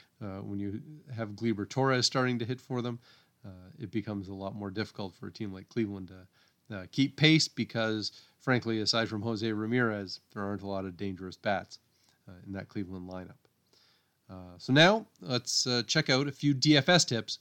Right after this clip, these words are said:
for Wednesday, and we'll start with Chicago White Sox, uh, with Dallas Keuchel, uh, on the mound. It's seventy-three hundred dollars on DraftKings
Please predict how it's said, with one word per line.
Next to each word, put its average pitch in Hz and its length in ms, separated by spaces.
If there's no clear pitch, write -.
for 131 140
Wednesday, 120 500
and 95 100
we'll 87 80
start 120 340
with 127 100
Chicago 143 340
White 139 220
Sox, 123 320
uh, 104 300
with 107 160
Dallas 117 260
Keuchel, 120 360
uh, 90 220
on 90 100
the 90 60
mound. 87 300
It's 87 100
seventy-three 131 520
hundred 120 180
dollars 107 300
on 104 100
DraftKings 98 520